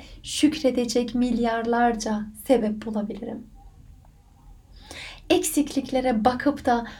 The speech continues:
mutsuz olacağıma ben hayatıma şu şekilde sevinç katabilirim. Elimde olan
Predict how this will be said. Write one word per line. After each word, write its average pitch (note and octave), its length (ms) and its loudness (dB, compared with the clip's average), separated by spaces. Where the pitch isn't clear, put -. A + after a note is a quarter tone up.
mutsuz C#4 460 4
olacağıma A#3+ 760 2
ben D#4 480 6
hayatıma C4+ 760 6
şu - 240 -2
şekilde C4 500 2
sevinç A3+ 440 0
katabilirim. G#3+ 760 -2
Elimde D4 420 8
olan C4 440 6